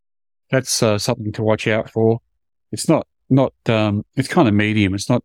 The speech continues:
overly high, not overly low, but it's not, not, it's not great. Uh, and the Q A V score overall is point three five, which is, is very high.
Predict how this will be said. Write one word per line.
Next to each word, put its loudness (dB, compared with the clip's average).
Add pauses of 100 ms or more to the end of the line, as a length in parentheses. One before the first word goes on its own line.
(100)
overly 0
high, 0
not -4
overly -4
low, -4
but -8
it's -12
not, -2 (180)
not, -4 (220)
it's -2 (120)
not -2
great. 0 (760)
Uh, 2
and 2
the 4
Q 4
A 2
V 0
score 2
overall 2
is -2
point -4
three 0
five, 0
which -2
is, 2
is 2
very 2
high. 2